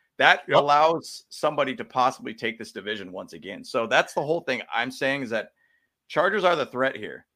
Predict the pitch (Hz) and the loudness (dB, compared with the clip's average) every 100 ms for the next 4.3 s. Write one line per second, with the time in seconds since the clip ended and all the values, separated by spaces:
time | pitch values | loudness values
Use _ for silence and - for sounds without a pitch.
0 | - 120 120 113 104 139 147 147 113 - | -6 -4 -2 -4 -4 -2 2 2 0 -4
1 | 131 113 - 110 104 98 107 98 113 107 | -4 -4 -8 -8 -6 -6 -8 -10 -8 -6
2 | 85 107 110 107 107 _ - 117 123 _ | -8 -8 -6 -6 -10 _ -14 -12 -12 _
3 | _ _ _ _ 160 202 226 - 156 127 | _ _ _ _ 0 4 4 2 0 2
4 | 131 123 | 4 2